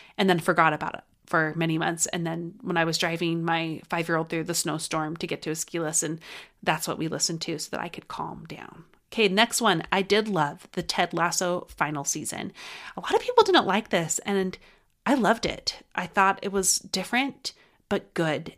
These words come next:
and still at the heart of the show. And I am sad it's over. The only movie I saw in the theaters was Barbie. It was a good one to see. I really wanted to see Oppenheimer, but this is just, you know, nursing and a baby that doesn't sleep very well. It's really hard to go do these things,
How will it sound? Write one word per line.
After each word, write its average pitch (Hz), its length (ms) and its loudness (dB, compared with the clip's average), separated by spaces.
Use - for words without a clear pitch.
and 175 160 0
still - 200 -2
at 160 80 -8
the 165 60 -8
heart 165 240 2
of 160 60 -4
the 165 60 -2
show. 165 500 -4
And 170 480 -4
I 175 400 -4
am 180 100 -2
sad 170 220 -2
it's 196 100 -6
over. 220 320 -4
The - 180 4
only 254 240 6
movie 254 280 4
I 208 100 4
saw 202 280 4
in 233 100 2
the 190 60 0
theaters 208 400 0
was 156 140 0
Barbie. 160 560 -2
It 190 60 0
was 170 140 2
a 165 40 2
good 170 240 2
one 175 140 2
to 180 80 0
see. 180 360 2
I 190 60 0
really 202 540 4
wanted 180 240 4
to 175 60 0
see - 180 -2
Oppenheimer, 170 680 0
but 185 100 0
this 196 160 4
is 185 140 0
just, - 340 -2
you 185 100 -2
know, 185 220 0
nursing 220 680 2
and 160 460 -2
a - 80 -10
baby 185 220 2
that 226 140 2
doesn't 190 240 2
sleep 208 220 0
very 220 180 -2
well. 220 180 2
It's 208 260 -4
really 175 200 -2
hard 196 200 -4
to 240 60 -4
go 233 120 0
do 233 140 -2
these 226 200 -2
things, 202 380 -2